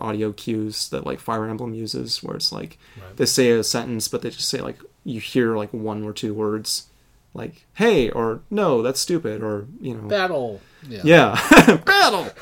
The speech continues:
Speaker 2: <laughs>
Speaker 1: Um, so you, you need to be ready for, like, a story that takes a while to get going. Like, if
Speaker 2: Okay.
Speaker 1: you're a fan of J R P Gs, you're probably used to that.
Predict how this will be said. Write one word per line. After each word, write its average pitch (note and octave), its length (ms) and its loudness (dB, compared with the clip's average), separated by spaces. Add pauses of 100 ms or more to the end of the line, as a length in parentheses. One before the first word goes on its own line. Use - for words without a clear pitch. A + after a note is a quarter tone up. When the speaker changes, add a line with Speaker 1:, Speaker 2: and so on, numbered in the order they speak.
(180)
Speaker 2:
<laughs> - 320 -2
Speaker 1:
Um, C3 480 6 (1000)
so - 160 2
you, D3+ 160 6
you E3+ 80 0 (120)
need D#3 40 2
to D#3+ 60 2
be D3 100 2
ready C3 180 4
for, A#2 240 0
like, G#2 140 -4 (280)
a B2 160 -2 (220)
story C#3+ 320 2
that A#2+ 180 -2
takes B2+ 220 -4
a A#2 40 -4
while G#2 160 -6
to - 60 -10
get - 120 -14
going. - 320 -16 (100)
Like, - 180 -6
if - 60 -10
Speaker 2:
Okay. - 40 0
Speaker 1:
you're D#3 80 2
a C#3+ 40 2
fan D3 180 0
of A#2+ 80 -2
J A#2+ 160 0
R G#2+ 100 -4
P A#2+ 120 -6
Gs, G#2+ 300 -2
you're - 80 -8
probably G#2+ 220 -8
used G#2 200 -8
to B2+ 80 -2
that. G#2+ 280 -6